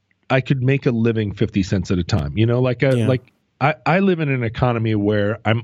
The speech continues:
Speaker 1: always, I'm always hoping to get, like, a big, like, pull down a big score.
Speaker 2: Sure. Sure,
Speaker 1: And
Speaker 2: like, like,
Speaker 1: fifty
Speaker 2: like a Lufthansa heist.
Speaker 1: Yeah, Lufthansa heist, right.
Speaker 2: Uh-huh.
Speaker 1: Like, I know somebody inside.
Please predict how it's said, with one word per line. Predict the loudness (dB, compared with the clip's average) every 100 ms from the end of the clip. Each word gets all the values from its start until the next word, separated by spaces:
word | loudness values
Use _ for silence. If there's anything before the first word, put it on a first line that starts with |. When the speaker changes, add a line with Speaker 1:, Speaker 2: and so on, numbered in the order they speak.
| 0
Speaker 1:
always, | 0 0 -2 -10 -4
I'm | 0
always | 0 0
hoping | -2 -2 -4
to | -2
get, | -2 -2
like, | -2 -2
a |
big, | 0 -2 -2 -10 _ _ _ -4
like, | -2 2
pull | 2 2
down | 0 0
a |
big | 0 -2 -6
score. | -2 -2 -2 -10 -6
Speaker 2:
Sure. | -2 -2 -4 _ _ 0
Sure, | 4
Speaker 1:
And | 4 4
Speaker 2:
like, |
like, | 2
Speaker 1:
fifty | 4 2
Speaker 2:
like | 4
a |
Lufthansa | 4 2 0 0 0
heist. | -4 -6 -8 -14 _ _ _ _ _
Speaker 1:
Yeah, | 0 2
Lufthansa | 2 0 0 -2 -2
heist, | -2 -4 -2
right. | 0 2 0
Speaker 2:
Uh-huh. | -2 -2
Speaker 1:
Like, | 0 2 2
I | 2
know | 0
somebody | 0 -2 0 0
inside. | 0 0 -2 -2 -6